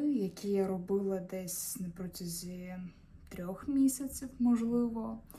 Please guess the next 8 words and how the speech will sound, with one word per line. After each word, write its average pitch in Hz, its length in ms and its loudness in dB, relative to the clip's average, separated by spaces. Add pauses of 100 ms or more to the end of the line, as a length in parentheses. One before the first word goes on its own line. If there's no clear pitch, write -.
(540)
які 196 300 0
я 196 140 4
дуже-дуже 190 580 0
полюбила. 214 880 0 (1400)
Це 196 140 -2
однозначно 190 680 -2
мій 185 200 -4
лайк, 190 560 -4